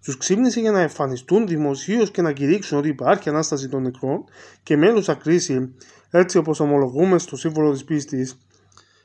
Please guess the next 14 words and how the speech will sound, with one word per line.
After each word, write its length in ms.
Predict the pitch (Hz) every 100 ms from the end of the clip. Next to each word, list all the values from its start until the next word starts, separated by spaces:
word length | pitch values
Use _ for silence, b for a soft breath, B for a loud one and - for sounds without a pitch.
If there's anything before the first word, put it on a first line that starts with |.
| b
Βέβαια, 320 | 165 180 240
οι 140 | 208 170
αιρετικοί 440 | 147 139 131 170
δεν 160 | 208 233
πίστεψαν, 520 | 226 - 123 131 127
έτσι 540 | 127 127 156 151 - _
όπως 440 | 160 160 160 143
και 120 | -
σήμερα 360 | 131 180 175 143
αρνούνται 320 | 127 165 180
να 120 | 160
δεχτούν 380 | 131 127 147 156
την 140 | 143
Ανάσταση. 720 | 139 139 143 - 120 127 123